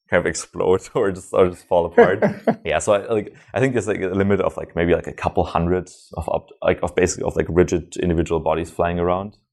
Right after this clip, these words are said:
Speaker 1: or not
Speaker 2: Yes.
Speaker 1: flying around, but moving around. <laughs>
Speaker 2: Is that rigid body simulation something that lends itself to distributed compute, or does that not work so well?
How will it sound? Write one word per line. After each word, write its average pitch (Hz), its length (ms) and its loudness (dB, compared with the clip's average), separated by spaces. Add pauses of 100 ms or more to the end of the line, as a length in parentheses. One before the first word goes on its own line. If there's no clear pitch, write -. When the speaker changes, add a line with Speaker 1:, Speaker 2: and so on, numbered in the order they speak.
(120)
Speaker 1:
or 92 140 0
not 92 140 -2
Speaker 2:
Yes. - 60 -12
Speaker 1:
flying 87 180 0
around, 80 160 -2
but 71 120 -12
moving 95 280 -2
around. 101 360 -2 (220)
<laughs> - 220 -18
Speaker 2:
Is 98 160 2
that 107 300 2
rigid 107 260 2
body 98 240 4
simulation 123 520 2
something 110 300 2
that 82 120 2
lends 95 200 2
itself 101 320 -2
to 98 560 2
distributed 95 720 2 (240)
compute, 170 480 4
or 95 680 4 (520)
does 98 160 2
that 95 160 6
not 90 200 2
work 85 160 4
so 82 160 2
well? 76 340 0